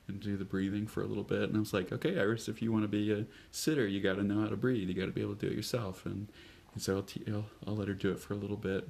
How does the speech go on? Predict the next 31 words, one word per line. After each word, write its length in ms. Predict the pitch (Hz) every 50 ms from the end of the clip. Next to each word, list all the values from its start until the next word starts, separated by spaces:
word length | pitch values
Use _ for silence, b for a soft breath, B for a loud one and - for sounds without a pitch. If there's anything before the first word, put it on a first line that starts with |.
| - -
you 100 | 131 127
know, 100 | 123 117
not 280 | 123 131 127 - - -
pushing 380 | - 101 92 - - - 90
it, 220 | 90 87 95 95 - -
right? 280 | 113 104 101 98 92 92
Like, 200 | 98 98 92 - - B B B B B B
I 80 | B 143
don't 120 | 156 147
know 140 | 135 131 123
what, 240 | 113 107 101 - -
like, 200 | 95 - - - -
um, 280 | - - - 95 95 - - - - - - - - - - - - - - - - - - - -
what 220 | - 110 104 - -
age 240 | 82 98 101 98 92
she'll 180 | - 101 92 92
be 180 | - 95 92
where 160 | 95 95 95
she'll 180 | 95 - - 95
be 120 | 95 -
able 140 | 95 95 98
to, 60 | 98 98
like, 140 | 95 - -
do 200 | - 98 98 98
a 60 | 104
full 240 | - - - 101 -
session 520 | - - - - - - - 110 104 101
or 60 | 101 104
something 380 | - - 104 - - 104 107
like 160 | 104 104 107 -
that. 240 | - - - -